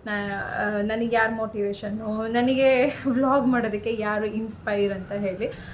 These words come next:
ಅವ್ರನ್ನ ಮಾತಾಡ್ಸಿದಾಗ ಅಥವಾ ಅವ್ರ ಜೊತೆ ನಾವು ಕಾನ್-, ಆ, ಮಾತಾಡ್ಬೇಕಾದ್ರೆ ನಮ್ಮ ಫೀಲಿಂಗ್ಸ್ ಆಗ್ಬೋದು ಅಥವಾ ಅವ್ರ ಫೀಲಿಂಗ್ಸ್ ಆಗ್ಬೋದು, ನಾವು ಶೇರ್ ಮಾಡ್ಕೋಬೇಕಾದ್ರೆ ಬಹಳ ಖುಷಿ ಆಗುತ್ತೆ. ಯಾಕಂದ್ರೆ ಅವರೆಲ್ಲೋ ನಾವೆಲ್ಲೋ, ನಾವು ಯಾವತ್ತೂ ಈ ಥಿಂಕ್ ಮಾಡಿರಲಿಲ್ಲ.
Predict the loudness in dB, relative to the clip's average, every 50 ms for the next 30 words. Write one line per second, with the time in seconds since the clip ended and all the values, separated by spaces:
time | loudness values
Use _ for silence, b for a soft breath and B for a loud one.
0 | B B B 4 6 6 6 4 2 0 2 2 2 4 4 4 4 4 0 -2
1 | -4 -4 -2 -2 -2 0 0 0 -2 -2 0 2 2 4 4 4 2 0 -2 -4
2 | -4 -4 -2 -2 0 0 0 -2 0 -2 -2 -2 -2 -4 -6 -8 -8 -8 -8 -8
3 | -2 0 0 2 4 4 2 2 2 -2 -4 -4 -4 -6 -6 -4 -4 -4 -4 -4
4 | -4 -4 -4 -4 -4 -4 -4 -6 -6 -6 -6 -6 -4 -4 -6 -6 -6 -6 -6 -6
5 | -4 -6 -6 -4 -4 -4 -4 -4 -6 -6 -6 B B B B B B B 4 4
6 | 4 4 2 0 0 2 0 -2 0 0 -2 -2 -2 -2 -2 0 0 -2 -2 -4
7 | 0 2 2 2 4 2 0 0 -2 -4 -4 -4 -4 -2 -2 -2 -2 -2 -2 -2
8 | -2 -2 0 -2 -4 -2 0 0 0 0 0 -4 -4 -2 -2 -2 -2 -2 -2 -4
9 | -4 -2 0 0 2 2 2 2 2 2 2 0 0 -2 -4 -4 -4 -4 -2 -2
10 | 0 0 2 0 2 0 0 0 0 -2 0 0 0 0 0 0 -2 -2 -2 -2
11 | -2 -2 -2 -4 -2 -2 -2 -2 -2 -2 0 0 -2 -2 -4 -6 -6 -6 -6